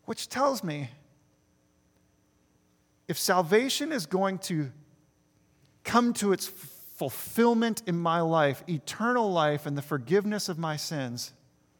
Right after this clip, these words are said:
here is, like, the, the place that I can rest. It is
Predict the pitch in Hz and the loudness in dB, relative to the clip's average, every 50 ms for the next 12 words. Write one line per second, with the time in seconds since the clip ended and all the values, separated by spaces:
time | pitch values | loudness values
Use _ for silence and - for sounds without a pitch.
0 | _ _ _ _ _ _ _ _ _ _ _ _ _ - 135 170 254 285 294 302 | _ _ _ _ _ _ _ _ _ _ _ _ _ -8 -4 -2 0 0 0 -2
1 | 240 - - 165 160 151 - 143 - _ _ _ - - - 131 - - 185 202 | -4 -4 -4 -4 -4 -4 -6 -8 -12 _ _ _ -12 -10 -10 -8 -8 -6 -6 -6
2 | 185 - - 156 147 147 147 - 147 131 127 147 147 127 107 - - - - - | -6 -6 -6 -4 -4 -6 -6 -6 -6 -8 -6 -6 -8 -8 -8 -8 -10 -10 -12 -14
3 | _ _ _ _ _ _ _ _ _ _ _ _ _ _ _ _ _ _ - 180 | _ _ _ _ _ _ _ _ _ _ _ _ _ _ _ _ _ _ -2 0
4 | 196 190 165 | 0 0 0